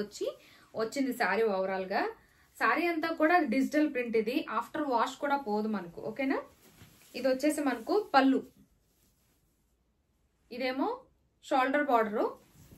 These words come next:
కిందకొచ్చే బార్డర్ చూడండి ఎంత బాగుందో. ఇదైతే ప్రింట్ వర్క్ కాదు, జరీతోటి వచ్చింది. మధ్యలో మళ్ళీ సీక్వెన్స్ వర్క్ అయితే వచ్చిందన్నమాట. చిన్న చిన్న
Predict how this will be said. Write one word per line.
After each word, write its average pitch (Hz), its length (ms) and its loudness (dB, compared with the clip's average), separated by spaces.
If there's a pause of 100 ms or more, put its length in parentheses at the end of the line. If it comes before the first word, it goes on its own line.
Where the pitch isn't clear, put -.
(100)
కిందకొచ్చే 320 460 0 (100)
బార్డర్ 254 280 0
చూడండి 254 380 -2
ఎంత 220 100 -8 (100)
బాగుందో. 233 340 -4 (1600)
ఇదైతే 285 320 2
ప్రింట్ 294 240 4
వర్క్ 349 180 6 (100)
కాదు, 240 240 4 (600)
జరీతోటి 339 540 8
వచ్చింది. 247 440 -2 (280)
మధ్యలో 247 360 4
మళ్ళీ 302 200 2 (540)
సీక్వెన్స్ 339 460 2
వర్క్ 262 220 2
అయితే 285 220 2
వచ్చిందన్నమాట. 208 680 -2 (540)
చిన్న 302 240 2
చిన్న 330 160 4